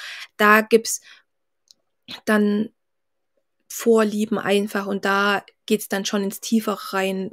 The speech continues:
wo man sich Gedanken drüber machen sollte. Aber wenn's rein ums Schneiden geht, dann ist es a-, an sich egal, welches Programm du nimmst. Du kannst halt auch mit einer Linkshändlerschere, Händler besonders,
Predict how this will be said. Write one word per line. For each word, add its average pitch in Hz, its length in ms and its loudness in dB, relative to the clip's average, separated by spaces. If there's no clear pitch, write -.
wo 196 140 -2
man 196 120 -2
sich - 200 -8
Gedanken 196 380 -4
drüber 196 220 -4
machen 196 280 -6
sollte. 190 380 -4
Aber 190 180 -4
wenn's 185 240 -8
rein 233 160 6
ums 202 180 0
Schneiden 196 380 -2
geht, 185 260 -8
dann 190 440 -6
ist 214 140 -2
es - 140 -8
a-, 143 160 0
an 208 120 6
sich 247 240 4
egal, 180 480 -6
welches 196 340 0
Programm 185 540 -8
du 180 160 -10
nimmst. 180 520 -12
Du 214 60 2
kannst 202 380 -4
halt 190 160 -2
auch 190 120 -4
mit 196 200 -2
einer 196 120 -2
Linkshändlerschere, 190 1300 -4
Händler 196 400 -6
besonders, 180 480 -12